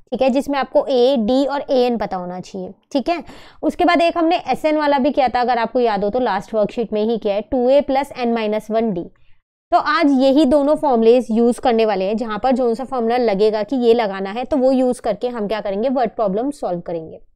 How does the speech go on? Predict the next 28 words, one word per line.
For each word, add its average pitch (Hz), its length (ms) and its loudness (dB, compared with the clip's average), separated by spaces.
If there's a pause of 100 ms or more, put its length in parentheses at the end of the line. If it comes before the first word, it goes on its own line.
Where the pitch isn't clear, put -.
ठीक 330 120 2
है। 403 80 -2 (500)
चलिए 190 280 4
शुरू 339 240 4
करते 240 260 2
हैं। 254 140 -2
देखो 339 180 2
यहाँ 240 220 0
पर 247 120 -2
लिखा 233 220 0
है, 220 80 -2
पहले 202 220 -2
स्टार्टिंग 233 440 -4
रीड 220 180 -2
कर 220 80 -2
लेते 196 200 -2
हैं 196 80 -4
क्या 214 100 -4
लिखा 185 220 -8
हुआ 185 100 -10
है। - 300 -18 (160)
Nth 320 300 0
term 330 220 0
can 285 240 4
be 311 120 4
find 247 300 -2
by 240 180 0
the 247 140 2